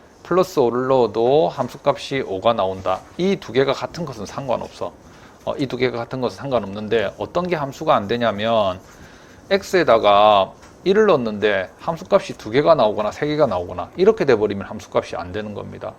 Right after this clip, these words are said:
어, 똑같은 함수값이 나오는 것은 함수가 되는 건데, 한 수를 넣었을 때 답이 두 개가 나온다? 이러면 안 되는 거예요. 자, 그러면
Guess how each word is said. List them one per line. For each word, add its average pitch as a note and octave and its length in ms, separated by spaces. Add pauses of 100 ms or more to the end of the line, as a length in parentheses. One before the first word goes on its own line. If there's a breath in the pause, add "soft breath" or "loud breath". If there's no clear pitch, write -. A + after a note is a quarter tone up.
어, - 180
똑같은 E3 440
함수값이 B2 440
나오는 G#2 240
것은 G#2+ 300
함수가 B2+ 580
되는 B2+ 240
건데, A2 480 (160)
한 D#3 380
수를 C3 380
넣었을 G#2+ 320
때 D3+ 400
답이 B2+ 400
두 - 160
개가 C#3+ 240
나온다? G2 480
이러면 E3 340
안 F#2 160
되는 F#2+ 220
거예요. G2 160 (560 loud breath)
자, B2+ 100
그러면 A2+ 500